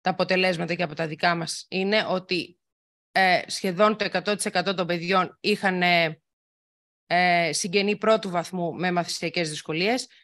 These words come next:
ενώ τα προβλήματα μάθησης σχετίστηκαν με διαταραχές ύπνου, ε, στο εκατό τοις εκατό. Και όταν λέμε διαταραχές ύπνου, εννοούμε μικρότερη συνολική διάρκεια στον ύπνο,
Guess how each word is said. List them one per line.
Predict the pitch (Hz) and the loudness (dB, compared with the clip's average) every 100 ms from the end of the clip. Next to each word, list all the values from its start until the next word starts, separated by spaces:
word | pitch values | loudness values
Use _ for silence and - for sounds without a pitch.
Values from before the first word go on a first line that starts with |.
| - - _ | -20 -20 _
ενώ | - 196 220 | -2 4 6
τα | 220 | 4
προβλήματα | 180 185 220 202 190 | 0 0 2 2 2
μάθησης | 175 175 202 214 196 | 2 2 0 -2 -6
σχετίστηκαν | - 202 185 208 - 190 | -4 -6 -2 -2 -2 -2
με | |
διαταραχές | 180 170 165 165 196 190 | 0 0 0 0 -4 -2
ύπνου, | 202 190 214 - | -2 -2 -2 -4
ε, | - 185 | -2 -2
στο | 175 - | -2 -2
εκατό | 175 160 185 | -2 -2 -4
τοις | - | -6
εκατό. | 185 165 170 160 | -4 -2 -2 -2
Και | 156 | -4
όταν | 180 185 | 0 0
λέμε | 185 185 | 2 0
διαταραχές | 175 170 165 156 - 175 - | -2 0 0 0 -4 -4 -4
ύπνου, | 185 196 233 240 - - - _ | -4 -2 -4 -4 -10 -20 -20 _
εννοούμε | 180 190 185 202 220 | 0 2 2 2 2
μικρότερη | 208 - 208 208 190 | 2 2 2 2 -2
συνολική | - 185 175 202 | -2 -4 -4 -4
διάρκεια | 160 180 175 165 156 | 0 2 2 0 -6
στον | - 156 | -6 -4
ύπνο, | 165 165 226 247 | -6 0 0 0